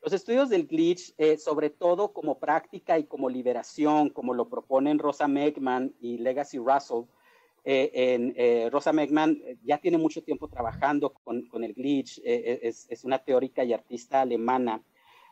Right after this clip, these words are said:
Ah, habla de, de, de cómo, eh, la práctica del glitch, este,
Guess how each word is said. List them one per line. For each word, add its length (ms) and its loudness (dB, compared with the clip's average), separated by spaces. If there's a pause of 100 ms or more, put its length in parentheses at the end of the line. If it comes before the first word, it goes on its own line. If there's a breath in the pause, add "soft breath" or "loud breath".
(160)
Ah, 360 2
habla 560 2
de, 360 2
de, 240 0
de 180 -2
cómo, 540 -2
eh, 360 0
la 220 -6
práctica 540 -4
del 280 -4
glitch, 560 -6 (500)
este, 720 4